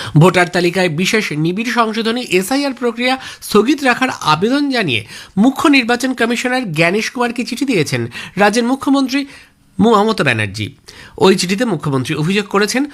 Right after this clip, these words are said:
কোনো রকমের পরিকল্পনা ছাড়াই এই প্রক্রিয়া চালানো হচ্ছে, এর জন্য ন্যূনতম প্রস্তুতি নেওয়া হয়নি।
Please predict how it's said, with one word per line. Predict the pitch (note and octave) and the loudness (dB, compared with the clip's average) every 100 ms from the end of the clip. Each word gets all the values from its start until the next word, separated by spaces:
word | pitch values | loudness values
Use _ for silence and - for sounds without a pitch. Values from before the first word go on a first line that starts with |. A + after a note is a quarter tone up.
| - - | -16 0
কোনো | A#3 D4 | 4 4
রকমের | D#4+ D#4 D4+ D#4 | 2 0 -2 -2
পরিকল্পনা | A3 F3+ G3+ C4 C4 C4+ B3+ | 0 0 2 -2 0 -2 -2
ছাড়াই | - C#3+ G#2 - | -2 -4 -4 0
এই | E3+ | 0
প্রক্রিয়া | D#3+ G3 A3 A3+ D#3 F#2+ - | 0 -2 -2 0 0 -2 -6
চালানো | - G#3+ F3+ B2+ | -2 2 2 0
হচ্ছে, | A2 A2 - A2 - | -2 -4 -4 -4 -4
এর | - F3+ | -2 0
জন্য | F#3 F#3 F3+ - - | 2 0 -4 -8 2
ন্যূনতম | F3+ C4+ D4 D4 | 2 2 0 -2
প্রস্তুতি | - D#3 A#3+ A#3+ | -2 -2 -2 -4
নেওয়া | G3 B2+ | -2 -2
হয়নি। | G#2+ A2 A2 | 0 -2 -4